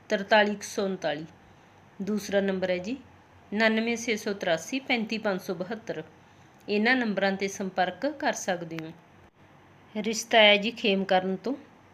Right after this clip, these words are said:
ਮੁੰਡੇ ਦੀ date of birth ਉੱਨੀ ਸੌ ਪਚਾਨਵੇਂ, ਕਾਸਟ ਜੱਟ, ਗੋਤ ਹੈ ਭੁੱਲਰ, ਹਾਈਟ ਹੈ ਛੇ ਫੁੱਟ, ਕੁਆਲੀਫਿਕੇਸ਼ਨ ਹੈ ਐਲ ਐਲ ਬੀ। ਮੁੰਡਾ ਵਕੀਲ ਹੈ ਜੀ।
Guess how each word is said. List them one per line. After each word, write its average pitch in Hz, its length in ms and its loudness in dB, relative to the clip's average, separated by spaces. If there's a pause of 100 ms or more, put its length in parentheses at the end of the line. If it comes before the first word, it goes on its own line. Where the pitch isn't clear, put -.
(680)
ਮੁੰਡੇ 214 340 6
ਦੀ 214 140 0
date 196 280 2
of 190 100 -6
birth 165 380 0 (600)
ਉੱਨੀ 226 260 2
ਸੌ 226 200 0
ਪਚਾਨਵੇਂ, 185 540 -2 (300)
ਕਾਸਟ 208 400 6
ਜੱਟ, 202 320 -2
ਗੋਤ 214 380 -2
ਹੈ 196 60 4
ਭੁੱਲਰ, 202 380 -4 (720)
ਹਾਈਟ 220 300 4
ਹੈ 220 60 4
ਛੇ 208 220 2
ਫੁੱਟ, 202 260 -6 (580)
ਕੁਆਲੀਫਿਕੇਸ਼ਨ 214 680 2
ਹੈ 208 60 6
ਐਲ 196 140 4
ਐਲ 190 160 6
ਬੀ। 226 180 -4 (1080)
ਮੁੰਡਾ 226 300 6
ਵਕੀਲ 220 400 2
ਹੈ 190 100 6
ਜੀ। 196 200 -4